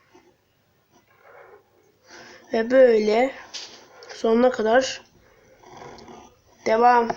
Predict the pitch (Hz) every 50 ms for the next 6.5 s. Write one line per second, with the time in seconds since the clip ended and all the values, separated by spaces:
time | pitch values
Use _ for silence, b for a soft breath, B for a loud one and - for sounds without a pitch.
0 | B B B B - - 240 220 226 - - 226 208 208 202 202 202 220 240 254
1 | 247 - - - - - _ _ _ _ _ _ - - _ _ _ _ _ _
2 | _ _ _ _ _ _ _ _ _ _ _ _ _ _ _ _ _ _ _ _
3 | _ _ _ _ _ _ _ _ _ _ _ _ _ _ _ _ _ _ _ _
4 | _ _ _ _ _ _ _ _ _ _ _ _ _ _ _ _ _ _ _ _
5 | _ _ _ _ _ _ _ _ B B B B B B B B B B B B
6 | B 214 214 214 220 247 254 - - -